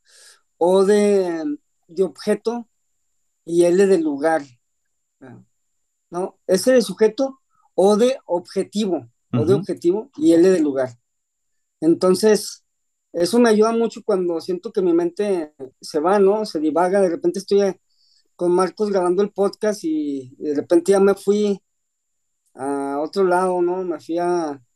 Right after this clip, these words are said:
Speaker 1: al pasado, me fui al presente o me fui a cualquier otro lugar, ¿no? Pero entonces en ese momento, con la clave sol lo que hago es, a ver, ¿quién, sujeto, quién soy yo, no? Pues yo, a ver, pues yo soy Franco Kaiser y, y, este,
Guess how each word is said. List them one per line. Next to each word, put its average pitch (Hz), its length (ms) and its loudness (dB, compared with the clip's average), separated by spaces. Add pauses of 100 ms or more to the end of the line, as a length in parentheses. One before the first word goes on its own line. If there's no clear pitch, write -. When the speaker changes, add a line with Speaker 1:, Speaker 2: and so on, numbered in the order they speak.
(320)
Speaker 1:
al 156 180 -4
pasado, 185 480 2
me 190 140 -2
fui 170 80 -6
al 170 120 -6
presente 185 680 -2
o 160 80 -4
me 151 120 -6
fui 165 120 -8
a 160 60 -8
cualquier 190 320 0
otro 190 160 -2
lugar, 165 300 2
¿no? 165 240 0 (720)
Pero 190 140 2
entonces 220 360 -2
en 247 100 -2
ese 220 140 -6
momento, 233 580 -2 (880)
con 175 160 0
la 175 100 2
clave 196 260 0
sol 214 200 -2
lo 220 120 -4
que 208 100 -4
hago 190 180 -4
es, 202 100 -10
a 156 80 -8
ver, 180 220 -6 (1080)
¿quién, 233 440 -2 (220)
sujeto, 196 520 -2
quién 208 160 2
soy 220 220 2
yo, 185 180 4
no? 160 180 -2
Pues 127 140 -20
yo, 131 160 -14 (600)
a 139 80 -2
ver, 147 120 0
pues 156 140 4
yo 165 60 6
soy 196 180 2
Franco 202 680 0
Kaiser 196 480 0
y, 147 440 -6
y, 131 240 -20
este, 113 640 -14